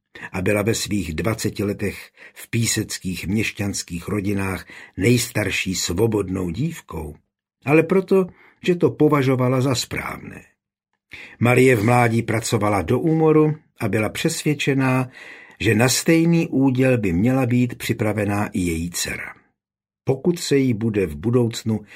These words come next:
dařit dobře, tím lépe. Ale pokud ne, nebude alespoň naříkat. Barborka matku chápala, ale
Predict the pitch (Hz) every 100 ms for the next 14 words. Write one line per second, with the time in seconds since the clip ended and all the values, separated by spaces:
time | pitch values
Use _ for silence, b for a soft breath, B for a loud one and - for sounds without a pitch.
0 | B B 110 98 82 - 139 170 165 165
1 | 156 127 85 - - - - _ _ _
2 | _ _ - 117 98 - 196 233 - 117
3 | 92 85 - _ _ 135 190 208 180 156
4 | 147 131 131 95 73 - - - - -
5 | _ _ _ _ _ _ _ _ B B
6 | B B B B B - 147 175 196 180
7 | 185 180 175 - 175 139 127 110 - 110
8 | - - B B B B 127 143 147 147